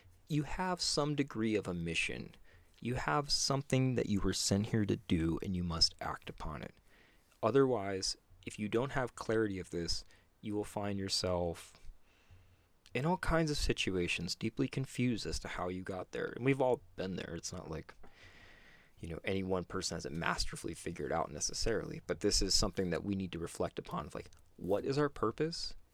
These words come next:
and how are our actions in aligned with that purpose? He says, "A person who doesn't know any one of these things doesn't know why they are here."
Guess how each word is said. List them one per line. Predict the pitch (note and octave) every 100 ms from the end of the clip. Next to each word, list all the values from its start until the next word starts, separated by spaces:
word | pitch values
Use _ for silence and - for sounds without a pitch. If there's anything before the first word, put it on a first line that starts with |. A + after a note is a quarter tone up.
| -
and | G2+
how | F2+ - G2+ A2 - -
are | G2+ G2
our | F#2+ F#2+ -
actions | A2 G#2 - - F#2 F2 -
in | A#2
aligned | F#2+ F#2 F#2+ F2
with | E2+
that | F2+ D#2+
purpose? | - D#2+ - - - - - - - - - - - - - - - -
He | B2+
says, | A#2+ D3 A#2 G2+
"A |
person | - - D#3+ G#3+
who | F#3+
doesn't | F#3 D3+ D#3 C#3
know | C3+ C#3
any | A2+ C#3+
one | D#3+ C3 C#3
of | B2
these | A#2 A2+
things | - B2 G#2 F#2
doesn't | - A#2+ D3 A#2+
know | A2+
why | G#2+ F2+ E2 E2
they | F#2+
are | F#2
here." | G2+ - D3 E2 -